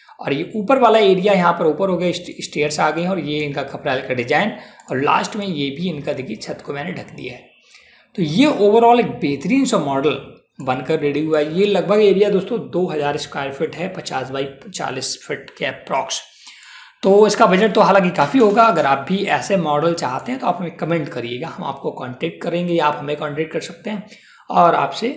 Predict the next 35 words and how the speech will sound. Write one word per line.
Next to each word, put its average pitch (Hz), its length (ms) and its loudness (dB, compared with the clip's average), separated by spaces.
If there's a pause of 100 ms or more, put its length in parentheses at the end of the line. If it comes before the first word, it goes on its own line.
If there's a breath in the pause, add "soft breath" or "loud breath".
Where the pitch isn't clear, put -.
(320)
अ, 151 120 -8
जो 160 180 -2
भी 190 120 -2
model 143 260 0
आप 139 140 -2
बनवाना 131 280 -8
चाहते 147 240 -8
हैं 151 60 -6
बनवा 127 180 -6
सकते - 240 -14
हैं। 160 80 -18 (280 loud breath)
ये 240 100 8
model 233 280 8
कैसा 214 240 2
लगा 208 200 2
ज़रूर 147 260 0
बताइएगा। 120 500 -10
ये 226 100 -14
दोस्तों 240 260 4
model 220 260 4
आपको 220 260 2
कैसा 196 280 2
लगा 208 200 4
हमें 180 220 2
ज़रूर 151 300 4
बताएं, 120 260 0
वीडियो 139 340 0
को 135 60 0
like 131 160 0
शेयर 156 160 0
जरूर 175 240 4
कर 175 140 4
दीजिएगा। 175 520 2
जो 151 200 0
भी 151 160 -2